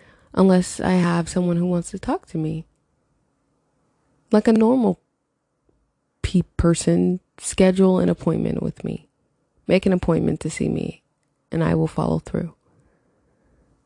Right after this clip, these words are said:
No, they wanna have my ass in there every day, wasting my gas, putting miles on my vehicle.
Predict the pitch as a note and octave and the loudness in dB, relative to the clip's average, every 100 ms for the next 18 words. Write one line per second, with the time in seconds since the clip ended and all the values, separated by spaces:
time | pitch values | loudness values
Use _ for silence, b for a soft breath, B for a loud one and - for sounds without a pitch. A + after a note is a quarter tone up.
0 | _ _ _ _ _ _ _ F3+ D3 D3+ | _ _ _ _ _ _ _ 2 2 0
1 | D#3+ E3+ D#3+ D#3+ D3+ D3+ C#3+ C#3+ - D#3+ | -2 0 -2 -2 -4 -4 -4 -6 -6 -6
2 | D3 D3 D3+ D3 D#3 D#3+ D#3+ D#3 - F3+ | -4 -2 -4 -4 -4 -4 -4 -4 2 2
3 | - F3+ E3+ D#3 D#3+ D3+ - - - F3+ | 2 0 2 0 -2 -4 -6 -6 2 4
4 | F3 E3+ F3 D#3+ D#3 D#3 D#3 D3 D3+ D#3 | 4 2 2 2 2 0 0 0 -2 -2
5 | D3+ - D#3+ | -6 -8 -10